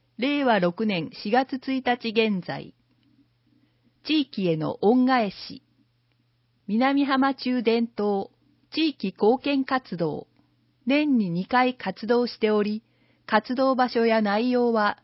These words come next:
生徒会でアンケートを取るなどして、生徒が中心となって決めています。海岸清掃、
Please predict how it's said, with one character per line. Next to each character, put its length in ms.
生 160
徒 120
会 260
で 320
ア 140
ン 100
ケ 220
ー 20
ト 180
を 80
取 220
る 60
な 140
ど 120
し 160
て、 180
生 200
徒 120
が 160
中 240
心 240
と 140
な 120
っ 60
て 160
決 160
め 140
て 120
い 120
ま 140
す。 60
海 260
岸 300
清 200
掃、 420